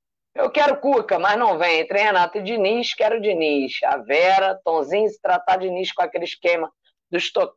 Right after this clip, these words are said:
toquinho de bola, Lucas Claro, Manuel vai ser artilheiro de gol contra. Tem que ser Cuca. Até hoje eu nunca aceitei aquilo que fizeram com ele em dois mil e nove." Aí, ó, concordando com a Cláudia. O Marcelo, "Mítia,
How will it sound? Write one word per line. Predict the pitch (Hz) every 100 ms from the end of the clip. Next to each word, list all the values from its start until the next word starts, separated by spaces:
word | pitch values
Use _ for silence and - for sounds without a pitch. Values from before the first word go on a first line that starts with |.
| _ -
toquinho | - 165 - 196
de | 175
bola, | 151 170 202 196
Lucas | 185 196 170 -
Claro, | 185 190 190
Manuel | 185 175 180 196
vai | 185
ser | - 190
artilheiro | 170 - 165 190 196
de | 180
gol | 160 170 214
contra. | - 170 160 139 123 - _ _ _ -
Tem | 185
que | -
ser | 226 -
Cuca. | 208 233 220 - 175
Até | 156 - 214 208
hoje | 208 226 202
eu | 196
nunca | 226 247
aceitei | 226 - 208 202 208
aquilo | - - 196
que | - -
fizeram | - 156 185 190
com | 196
ele | 185
em | 180
dois | 185 160
mil | 190 202
e |
nove." | 165 147 143 135
Aí, | 160 147
ó, | 131
concordando | 117 156 - 202 139 147 180 202
com | 202
a | 202 - _ _ _ _
Cláudia. | - 170 165 156 156
O |
Marcelo, | 196 190 - 180 170
"Mítia, | 196 269 233 - 143